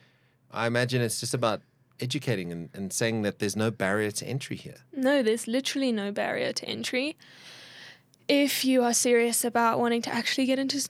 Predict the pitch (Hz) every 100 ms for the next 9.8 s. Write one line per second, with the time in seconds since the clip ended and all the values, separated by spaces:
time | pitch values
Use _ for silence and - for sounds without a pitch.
0 | - - 294 302 311 339 403 392 - -
1 | _ _ _ _ _ _ _ - - 294
2 | 349 320 285 262 269 302 269 233 240 247
3 | - - - - _ _ _ - 247 233
4 | 233 220 220 220 - 220 247 - - _
5 | _ - - - - - - 233 226 226
6 | 226 - - - 233 233 233 - 226 226
7 | 226 226 226 233 - _ - - 254 247
8 | 233 214 214 220 - - - 220 214 208
9 | - - - - - - -